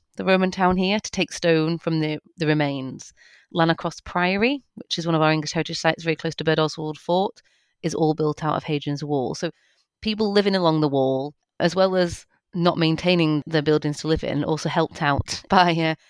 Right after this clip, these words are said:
taking them away, because they're lovely sized and shaped blocks to build yourself a new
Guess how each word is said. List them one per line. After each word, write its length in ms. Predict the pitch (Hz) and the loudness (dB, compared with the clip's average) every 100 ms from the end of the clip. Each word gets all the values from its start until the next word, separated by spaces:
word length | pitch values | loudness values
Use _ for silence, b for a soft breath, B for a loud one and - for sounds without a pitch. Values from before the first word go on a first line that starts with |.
| b | b
taking 280 | 349 311 277 | -4 0 0
them 80 | 208 | 2
away, 240 | 156 151 | 0 -4
because 260 | 160 180 156 | -6 -4 0
they're 340 | 170 165 165 - - | 0 0 -4 -10 -6
lovely 480 | 220 226 202 196 185 _ _ _ - | -2 -2 -2 -6 -8 _ _ _ -12
sized 540 | - 190 180 170 - - | 0 2 2 0 -4 -4
and 160 | 160 | -2
shaped 420 | - 175 156 - - | 0 -2 -4 -8 0
blocks 420 | 143 - - - | 0 0 -6 -12
to 240 | - 151 | -6 -6
build 240 | 143 156 151 | -2 -4 -4
yourself 320 | 143 147 139 | -4 -4 -2
a 60 | 151 | -2
new 440 | 151 143 139 151 | -2 -2 -4 -10